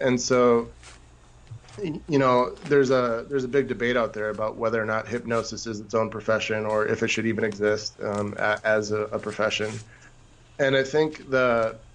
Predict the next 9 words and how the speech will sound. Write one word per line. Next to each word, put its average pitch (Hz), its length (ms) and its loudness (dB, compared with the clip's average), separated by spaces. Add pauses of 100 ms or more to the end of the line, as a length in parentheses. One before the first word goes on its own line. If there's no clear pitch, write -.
(1120)
the 139 100 -2
concept 170 400 -2
that 135 100 0
most 135 220 2
people 131 200 -2
have 117 300 -2
of 143 140 0
a 151 40 -4
profession 143 540 -4